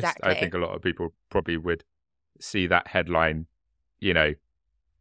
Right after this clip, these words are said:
Speaker 1: "Restaurant reviewed by cannibal," and they'll be like, "You know what? Yeah, I, I, I, I, I'm interested."
Speaker 2: Exactly. Like, even if you couldn't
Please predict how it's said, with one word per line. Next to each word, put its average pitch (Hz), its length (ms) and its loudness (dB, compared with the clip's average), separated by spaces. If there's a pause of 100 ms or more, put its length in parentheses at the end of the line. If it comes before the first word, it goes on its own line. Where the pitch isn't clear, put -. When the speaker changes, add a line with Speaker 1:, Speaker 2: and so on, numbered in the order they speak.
Speaker 1:
"Restaurant 95 400 2
reviewed 85 400 -4
by 80 140 2
cannibal," 78 520 -2
and 80 140 -8
they'll 76 140 -2
be 82 100 -8
like, 76 160 -4
"You 78 80 -10
know 87 140 -4
what? 151 200 -2 (920)
Yeah, 69 300 0 (280)
I, - 80 -12
I, 95 500 0 (160)
I, 113 80 -4 (200)
I, 87 140 -8
I'm 185 180 -4 (120)
interested." 90 760 2 (1040)
Speaker 2:
Exactly. 202 680 -4
Like, 214 240 -2
even 262 260 -2
if 247 200 -2
you 226 80 -8
couldn't 196 520 -4